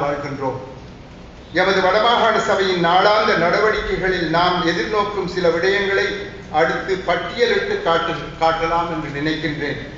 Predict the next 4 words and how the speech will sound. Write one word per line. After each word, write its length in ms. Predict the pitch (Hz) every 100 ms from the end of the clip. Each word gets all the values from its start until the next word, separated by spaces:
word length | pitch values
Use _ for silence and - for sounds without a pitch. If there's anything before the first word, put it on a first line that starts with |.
| - - - -
அவையாவன, 560 | 156 170 160 175 175 175 214 -
ஒன்று, 380 | 139 170 175 185 440 - - - - - - -
பிரதம 400 | 185 214 240 233
செயலாளர் 640 | 208 202 202 196 190 180